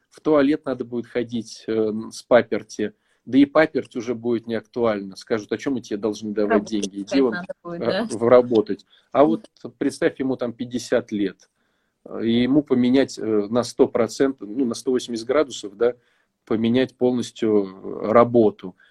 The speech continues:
Speaker 1: А готов ли он за это платить? Вот, э, вот этой жизни, да?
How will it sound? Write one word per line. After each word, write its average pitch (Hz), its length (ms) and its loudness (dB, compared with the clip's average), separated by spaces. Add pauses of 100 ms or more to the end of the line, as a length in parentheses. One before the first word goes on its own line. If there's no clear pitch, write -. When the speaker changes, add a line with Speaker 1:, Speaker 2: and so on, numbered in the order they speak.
(120)
Speaker 1:
А 104 120 -4
готов 113 400 -2
ли 110 80 -2
он 101 120 -4
за 101 140 -6
это - 160 -12
платить? 104 600 -8 (460)
Вот, 104 680 0
э, 101 60 -4 (100)
вот 107 280 0 (220)
этой 113 280 0
жизни, 98 440 0
да? 113 220 -6